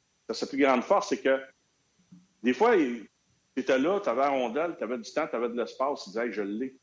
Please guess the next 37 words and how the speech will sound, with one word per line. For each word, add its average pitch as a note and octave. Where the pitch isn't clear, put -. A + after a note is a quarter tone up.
Pouf. E3+
Je G#2+
sais -
pas D#3+
ce D#3
qui -
s'est D3+
passé. C#3
C'est A#2+
reparti B2+
de C3
l'autre A#2
bord, C#3
puis A#2+
que G2+
Détroit A2
contre-attaque. G2+
Il A2
était C#3+
tellement F#3+
intelligent, D3
justement, D3
pour C3
aller C3+
se -
tirer D3+
des D3
rondelles A#2+
sans C#3
te -
frapper, C#3
à, A2
avec A2+
son B2
positionnement, A2
son A2
bâton, G#2